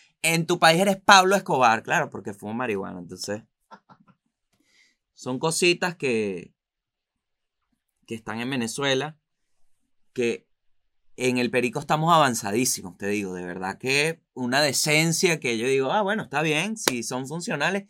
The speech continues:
¿quién soy yo para juzgar?". La marihuana para atrás. Y cada vez es peor. Pero bueno, es un trabajo que se tendrá que hacer en algún momento, con cualquier oportunidad que haya.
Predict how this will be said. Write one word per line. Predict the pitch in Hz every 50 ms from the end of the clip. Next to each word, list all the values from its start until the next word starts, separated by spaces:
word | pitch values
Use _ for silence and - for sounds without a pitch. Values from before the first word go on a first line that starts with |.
| _ _ _ _
¿quién | - 151 147 143 131
soy | - 160 156 147 143
yo | 147 143 131
para | 147 143 143
juzgar?". | 151 156 151 139 127 113 117 117 - 175 - _ _ - - - _ _ _ _ _ _ _ _ _ 988 _ _ _ 988 _ _ _ _ _ 381 254 254 269 254 254 _ _ _ _ _ _ _ - 349 339 _ 311 311 _ _ _ _ _ - - - - -
La | 113 117
marihuana | 117 117 113 113 110 110 110 107 113 110
para | 110 117
atrás. | - - 101 90 - - - _ _ _ _ _
Y | - 170 160
cada | - 165 165 185 208
vez | 233 254
es | 262
peor. | 254 - 254 240 226 240 240 190 123 - - _ _ _ _ _ _ _ - - _ _ _ _ _ _ _ _ _ _ _ _ _ _ _ _ _ _ _ _ _ _ _ _
Pero | - 110 107
bueno, | 107 98 101
es | 104
un | 107 110
trabajo | 123 120 120 117 120 123
que | 117 113
se | - 104 95
tendrá | - - 101 98 95 95 90
que | - 107
hacer | 104 - 107 107
en | 107 104
algún | 101 95 95 98
momento, | 98 101 107 110 107 107 104 123 131 135 135 _ _ _ _ _ _ _ _ _ _ _ _ _ _ _ _ _ _ _
con | - 107 104
cualquier | 98 95 90 85 90 95
oportunidad | 95 110 - - 101 98 95 98 98 92
que | - 117 117
haya. | 113 110 101 95 - -